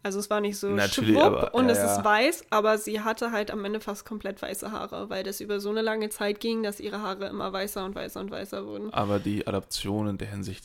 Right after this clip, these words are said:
Speaker 2: ist ja
Speaker 1: Genau.
Speaker 2: deutlich, denk ich mal, oder klar.
Speaker 1: Ja, genau. Und letzter Fakt, der Schreiber von Tokyo Ghoul ist ein Mysterium.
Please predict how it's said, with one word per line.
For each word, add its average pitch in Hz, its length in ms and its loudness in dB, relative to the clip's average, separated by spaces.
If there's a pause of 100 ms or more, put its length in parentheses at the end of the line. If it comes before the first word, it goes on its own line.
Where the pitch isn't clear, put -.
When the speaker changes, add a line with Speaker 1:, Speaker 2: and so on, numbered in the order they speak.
Speaker 2:
ist - 140 -8
ja - 100 -10
Speaker 1:
Genau. 202 360 -4 (260)
Speaker 2:
deutlich, 101 420 -2
denk 107 160 -10
ich - 100 -16
mal, - 80 -8
oder 95 160 2
klar. 101 500 2 (140)
Speaker 1:
Ja, 220 180 -4 (300)
genau. 214 320 4
Und 247 220 6
letzter 277 340 6
Fakt, 302 260 4
der 240 120 8
Schreiber 269 420 8
von 330 160 4
Tokyo 277 300 2
Ghoul 233 220 2
ist - 260 -2
ein 214 240 0
Mysterium. 214 800 0